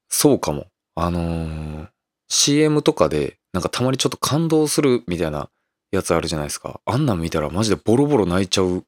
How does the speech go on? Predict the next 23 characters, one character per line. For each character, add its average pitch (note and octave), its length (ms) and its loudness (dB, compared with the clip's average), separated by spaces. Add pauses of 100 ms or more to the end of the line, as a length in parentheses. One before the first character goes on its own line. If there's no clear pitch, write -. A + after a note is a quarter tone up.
か - 120 -8
ら C#2+ 80 -4
な。 - 140 -12 (600)
あ F2 120 -2
の D#2+ 300 -4
ー、 - 40 -18 (240)
ほ A2 100 0
ん A2 100 2
ま G#2+ 100 4
に F#2+ 160 -2 (180)
一 G#2+ 120 0
分 F2 260 -2
と - 80 -8
か E2 80 0
三 E2 220 -4
十 E2+ 160 -2
秒 D#2+ 100 -6
と - 100 -8
か - 100 -12
の D#2 40 -10
や D#2+ 60 -12
つ - 80 -12
で。 - 140 -10